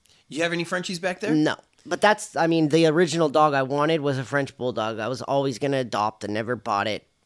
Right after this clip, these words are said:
Speaker 2: Um, it was, they weren't, like, five thousand dollars like they are now.
Speaker 1: Yeah.
Speaker 2: Um,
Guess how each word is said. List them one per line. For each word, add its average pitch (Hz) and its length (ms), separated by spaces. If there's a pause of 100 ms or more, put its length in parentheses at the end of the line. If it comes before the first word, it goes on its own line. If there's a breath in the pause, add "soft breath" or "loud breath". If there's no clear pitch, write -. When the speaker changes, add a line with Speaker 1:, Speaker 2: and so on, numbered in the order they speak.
(140)
Speaker 2:
Um, 71 220
it 117 140
was, 117 180
they 117 80
weren't, 123 180
like, 123 120
five 113 300
thousand 110 320
dollars 110 280
like 113 160
they 107 120
are 107 120
now. 107 340 (140 loud breath)
Speaker 1:
Yeah. 101 220 (160)
Speaker 2:
Um, 107 460